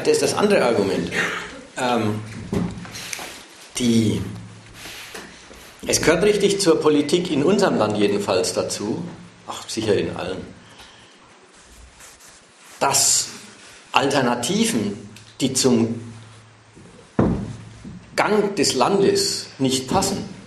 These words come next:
als unseriös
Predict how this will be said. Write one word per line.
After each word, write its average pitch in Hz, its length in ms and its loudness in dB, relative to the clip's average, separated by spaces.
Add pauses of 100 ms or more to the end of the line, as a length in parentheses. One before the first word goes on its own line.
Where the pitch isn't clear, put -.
(1040)
als 135 240 0
unseriös 139 1120 2